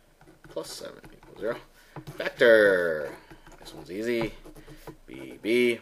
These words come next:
What are the factors of seven that combine to make negative eight? Well, negative seven, negative one. So B minus seven equals zero, B minus one equals zero, B equals seven,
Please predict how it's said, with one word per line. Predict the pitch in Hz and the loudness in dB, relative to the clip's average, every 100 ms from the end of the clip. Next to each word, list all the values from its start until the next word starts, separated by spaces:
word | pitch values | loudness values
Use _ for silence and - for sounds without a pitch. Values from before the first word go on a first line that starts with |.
| - | -10
What | 78 | -16
are | |
the | 76 | -16
factors | - 80 78 | -16 -16 -14
of | - | -4
seven | 160 160 151 131 | 2 4 2 -2
that | 117 | -4
combine | 107 104 98 | -4 -4 -2
to | |
make | 90 85 | -2 -2
negative | 76 73 | -10 -12
eight? | 67 - | -12 -14
Well, | 104 110 120 123 - | -8 -6 -6 -8 -16
negative | - - - | -18 -16 -16
seven, | - 135 139 139 | -10 -8 -8 -8
negative | 123 - 58 - | -12 -16 -18 -14
one. | 82 95 98 - _ - - _ - - | -12 -12 -14 -18 _ -20 -20 _ -20 -20
So | - - - | -20 -20 -18
B | - - | -20 -18
minus | - - | -14 -8
seven | 104 107 | -6 -6
equals | 104 104 90 | -8 -8 -4
zero, | 95 90 87 87 82 | -2 -2 -2 -4 -6
B | - - - | -8 -18 -20
minus | 80 - | -18 -12
one | 107 117 | -8 -8
equals | 85 73 | -8 -10
zero, | 62 60 65 67 62 - - - - - | -10 -10 -10 -10 -12 -14 -18 -20 -20 -20
B | 104 98 85 | -14 -12 -12
equals | - - - | -14 -18 -14
seven, | - 95 95 87 | -8 -6 -6 -8